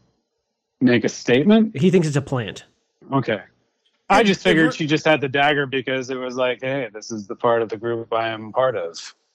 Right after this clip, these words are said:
Speaker 3: It
Speaker 2: I mean,
Speaker 3: doesn't,
Speaker 2: that
Speaker 3: it,
Speaker 2: could be
Speaker 3: it
Speaker 2: too.
Speaker 3: honestly, it doesn't matter who gave her the dagger because Samael is,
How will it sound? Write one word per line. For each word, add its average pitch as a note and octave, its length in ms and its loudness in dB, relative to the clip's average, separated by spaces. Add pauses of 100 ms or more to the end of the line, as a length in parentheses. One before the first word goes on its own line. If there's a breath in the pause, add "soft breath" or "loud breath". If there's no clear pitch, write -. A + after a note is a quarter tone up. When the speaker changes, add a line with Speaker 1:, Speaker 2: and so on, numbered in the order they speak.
(180)
Speaker 3:
It G#3+ 140 -4
Speaker 2:
I D3+ 40 0
mean, C4+ 80 4
Speaker 3:
doesn't, D#3+ 180 4
Speaker 2:
that D3+ 160 4
Speaker 3:
it, - 20 -4
Speaker 2:
could F3 160 4
be E3+ 100 6
Speaker 3:
it - 60 -2
Speaker 2:
too. C#3+ 280 4
Speaker 3:
honestly, F3+ 540 0
it D3+ 80 2
doesn't D#3+ 360 0
matter C#3+ 600 0 (240)
who D#3+ 640 2 (600)
gave D3 320 0
her D#3+ 260 2
the C#3 120 -2
dagger C#3 600 0
because E3+ 400 -2
Samael D#3+ 720 0
is, D3 260 -4